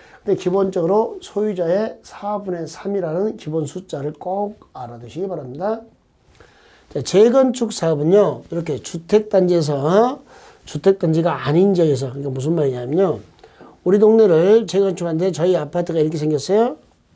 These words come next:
그러면 이렇게 한 백일 동, 백이 동, 백삼 동, 백사 동, 백오 동 있으면 요 주택단지 안에서 재건축이 가능하다는 거죠. 그때 주택단지 안에서는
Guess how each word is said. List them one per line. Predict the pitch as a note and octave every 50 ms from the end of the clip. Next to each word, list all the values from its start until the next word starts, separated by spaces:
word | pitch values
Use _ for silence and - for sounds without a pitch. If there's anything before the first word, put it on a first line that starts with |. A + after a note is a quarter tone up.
| _ _ _ _ -
그러면 | D#3 D#3 F3+ G3+ G#3+ G#3+ -
이렇게 | D#3+ D3+ D#3 D#3+ D#3 D#3 - C#3+
한 | D3 E3 E3+ F3 F3 -
백일 | D3+ E3 F3 F3+ F3 F3
동, | - G#3 G#3 G#3 F3
백이 | D3+ D#3 D#3+ E3 D#3+
동, | F3 F#3+ G3+ G3+ E3+
백삼 | D3+ C3+ - - D#3 D3+ D#3 E3
동, | G3+ G#3+ G#3+ G3+ D#3
백사 | D3+ D3+ D3+ - D#3+ D3+
동, | F3 G3 G#3+ G#3+ F#3
백오 | D#3+ C#3 D3+ D#3 F3 F3
동 | F3 D#3+ D3
있으면 | C3 A#2 - - F3 G3+ G#3 E3 A#2 G2 - - _ _ _ _ - - - - _ _ -
요 | E3+
주택단지 | D#3 - - F3 G3+ G#3 G#3 G3 F3 E3+ E3+ G3+ A#3 B3+ C#4 - - - - - _ _ _ _
안에서 | - C3 C#3 D#3+ F3 F#3+ F#3 F3 D#3 - G#3+ A3+ A#3+ A#3+ - -
재건축이 | - - - D#3+ D3+ C#3+ C3+ - - D#3+ F#3 F#3+ F#3
가능하다는 | F#3 - B2+ C#3 C#3+ C3+ C3 B2 B2 B2
거죠. | B2 A#2+ - G3 G#3+ F3 A2+ F#2+ - - _ _ _ _
그때 | - D#3+ D#3 E3+ B2 A2+ C3+ E3 G3 A3+ A#3+ A#3+ A#3+ - - - - - _
주택단지 | _ - - E3 E3+ - A3 A3 A3 - G3 F3 F3 E3+ G3+ A3 A#3 - - -
안에서는 | D3 D3+ E3 E3 D#3 C#3+ E3+ E3 C3 A#2+ D3 F3+ G#3 A3 A3